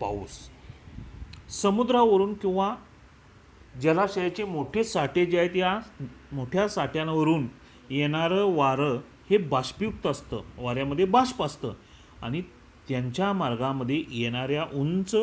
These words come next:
पर्वतरांगांमुळं हे बाष्पयुक्त वारं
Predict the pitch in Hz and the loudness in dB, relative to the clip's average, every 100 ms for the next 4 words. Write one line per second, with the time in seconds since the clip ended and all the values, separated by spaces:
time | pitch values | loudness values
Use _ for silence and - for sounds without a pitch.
0 | 277 - - - - 135 151 214 220 160 | 0 -8 -20 -20 -4 2 6 6 4 0
1 | 135 131 135 135 131 165 185 147 165 151 | 0 -2 -2 -2 0 2 0 0 0 2
2 | 123 120 - 208 - 202 165 135 | -2 -2 -4 -4 2 4 6 2